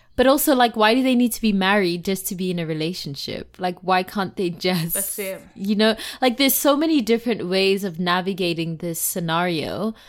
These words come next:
Speaker 1: that I feel like they didn't consider because they're so attached to these constructs that define what love is. And these constructs were all made up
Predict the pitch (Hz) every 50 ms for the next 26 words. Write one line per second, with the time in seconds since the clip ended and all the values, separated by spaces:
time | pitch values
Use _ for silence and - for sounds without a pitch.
0 | - - _ _ - _ _ _ - 233 226 226 220 220 - 247 247 240 240 226
1 | 220 226 - 220 196 170 214 214 202 - - - 208 190 185 - - 220 214 196
2 | 185 170 170 165 165 190 180 - - - 190 180 175 - 190 180 175 175 - -
3 | - - 208 185 180 180 180 180 - - 175 170 - - - - 180 170 156 -
4 | - - - - - - - 180 170 165 160 156 156 156 151 - - - 185 175
5 | 170 - - - - 185 175 175 - - - 160 156 151 - - - 170 160 -
6 | - 170 160 - - 185 175 170 165 160 160 160 160 151 156 160 - - - 156
7 | 156 151 151 151 143 156 160 143 - - - - - - - _ - - - -
8 | _ - 196 208 220 226 214 - 226 240 233 226 - 262 233 220 - - 196 -
9 | 190 202 196 185 185 185 185 180 185 165 151 - _